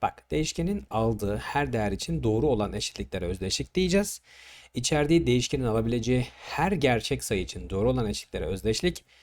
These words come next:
bazı gerçek sayı veya sayılar için doğru olan eşitliklere denklem diyeceğiz. Bunu karıştırmıyoruz, tamam mı? Denklemde eşitsizlik kısmını karıştırmıyoruz. Peki örnek alalım mı? Hemen şöyle büyüteyim, örneğimizi alalım. Şimdi bakın, burada bir tane örnek var.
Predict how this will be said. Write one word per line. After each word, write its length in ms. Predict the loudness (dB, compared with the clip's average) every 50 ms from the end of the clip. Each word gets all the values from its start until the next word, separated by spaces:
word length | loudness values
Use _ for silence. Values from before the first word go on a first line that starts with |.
| _ _ _ _ _ -2
bazı 380 | 0 2 2 2 0 0 -2
gerçek 420 | 0 0 0 0 0 -2 -2 -2 -2
sayı 340 | -4 -2 0 0 0 0
veya 280 | -2 -2 0 0 0 0
sayılar 360 | -2 -2 -2 -2 0 0 -2
için 340 | -2 -4 -4 -4 -2 0 4
doğru 180 | 4 4 4 4
olan 140 | 0 -2 -4
eşitliklere 440 | -6 -8 -8 -6 -4 -4 -2 -2 -4
denklem 400 | -6 -6 -6 -8 -8 -8 -8 -10
diyeceğiz. 260 | -12 -14 -16 -12 -6 -2
Bunu 120 | -2 -2
karıştırmıyoruz, 600 | 0 0 -2 -2 -2 -2 -4 -2 -4 -6 -6 -6
tamam 160 | -4 -4 -2
mı? 60 | 0
Denklemde 420 | 0 0 0 0 -2 -2 0 0 -2
eşitsizlik 460 | -2 -4 -6 -6 -6 -6 -6 -6 -10
kısmını 300 | -10 -10 -8 -6 -6 -4
karıştırmıyoruz. 540 | -4 -4 -4 -4 -6 -6 -6 -6 -6 -6 -6
Peki 180 | -6 -2 0 0
örnek 240 | 0 0 -2 -2 -2
alalım 260 | -2 -2 -2 -4 -6
mı? 120 | -8 -10 -14 -20 -20 -20 -20 -20 -20 _ _ _ _ _ _ -20 -20 _ _ _ _ _ _ _ _ _ _ _ _ _ _ _ _ _ _ _ _ _ _ _ _ -2
Hemen 240 | 0 2 2 2 2
şöyle 300 | 2 2 2 2 2 0
büyüteyim, 420 | 0 0 0 0 0 2 2 2
örneğimizi 400 | 2 2 2 0 0 0 0 2
alalım. 240 | 2 0 0 -2 -6 -12 _ _ _ _ _ _ _ _ _ _ _ _ _ _ _ _ _ _ _ _ -20 -20 _ _ -20 -20 -20 -20 -20 -18 -12
Şimdi 180 | -6 -4 -2
bakın, 240 | -2 -2 0 0 0
burada 160 | 2 0 0
bir 40 | 0 -2
tane 180 | -2 -2 0
örnek 280 | 0 0 0 -2 -2 -2
var. 300 | -2 -2 -2 -4 -10